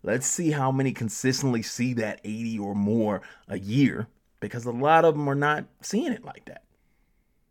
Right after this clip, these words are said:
And people can say whatever they wanna say, but it's, it's just the truth. So decide who,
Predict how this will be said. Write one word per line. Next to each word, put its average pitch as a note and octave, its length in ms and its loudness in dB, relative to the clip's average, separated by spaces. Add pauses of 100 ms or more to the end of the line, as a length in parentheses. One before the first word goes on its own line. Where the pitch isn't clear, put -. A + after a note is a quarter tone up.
(560)
And A2 100 -4
people C3+ 200 -4
can D3+ 120 -4
say F3+ 160 0
whatever E3 260 4
they D#3 100 4
wanna D3 200 0
say, G3+ 220 4
but F3 280 2
it's, C#3 260 -2
it's A#2 180 -6
just D3+ 160 -8
the C#3+ 80 -18
truth. G3+ 420 -2 (1300)
So A2+ 400 -4 (1900)
decide E3+ 760 0 (300)
who, C#3 340 2